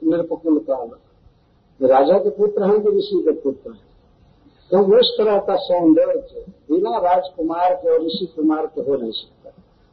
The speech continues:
जो तेज भगवान में था।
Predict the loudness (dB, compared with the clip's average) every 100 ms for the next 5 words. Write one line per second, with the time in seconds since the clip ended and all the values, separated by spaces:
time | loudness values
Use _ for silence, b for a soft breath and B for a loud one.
0 | _ _ _ _ _ _ _ _ _ _
1 | _ _ -2 -2 0 2 2 2 -2 -2
2 | -2 2 4 2 0 -6 0